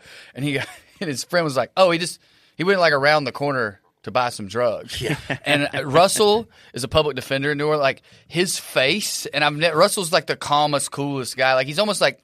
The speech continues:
Speaker 1: well, he is, like, medicatedly calm. You
Speaker 2: Yeah.
Speaker 1: know what I mean?
Speaker 2: <laughs> Yeah, yeah,
Speaker 1: He
Speaker 2: yeah.
Speaker 1: goes,
Speaker 2: Yeah.
Speaker 1: "What? He what? Corey did what?" And he's, like, freaking out. And then I'm starting to freak out. And we start calling Corey. And for whatever reason, his phone won't
Speaker 2: Bro.
Speaker 1: ring. It's
Speaker 2: Bro.
Speaker 1: like going straight to voicemail. And then you'll have to tell him where you were and what went down.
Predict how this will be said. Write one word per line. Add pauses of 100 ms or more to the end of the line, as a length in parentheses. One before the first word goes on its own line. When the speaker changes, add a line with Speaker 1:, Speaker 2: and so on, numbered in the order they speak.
(120)
Speaker 1:
well,
he
is,
like,
medicatedly
calm.
You
Speaker 2:
Yeah.
Speaker 1:
know
what
I (100)
mean?
Speaker 2:
<laughs>
Yeah,
yeah, (160)
Speaker 1:
He
Speaker 2:
yeah.
Speaker 1:
goes, (300)
Speaker 2:
Yeah.
Speaker 1:
"What? (140)
He
what? (180)
Corey
did
what?" (320)
And
he's,
like,
freaking
out.
And
then
I'm
starting
to
freak
out.
And
we
start
calling
Corey.
And
for
whatever
reason,
his
phone (260)
won't (120)
Speaker 2:
Bro.
Speaker 1:
ring. (200)
It's
Speaker 2:
Bro.
Speaker 1:
like
going
straight
to
voicemail.
And
then
you'll
have
to
tell
him
where
you
were
and
what
went
down.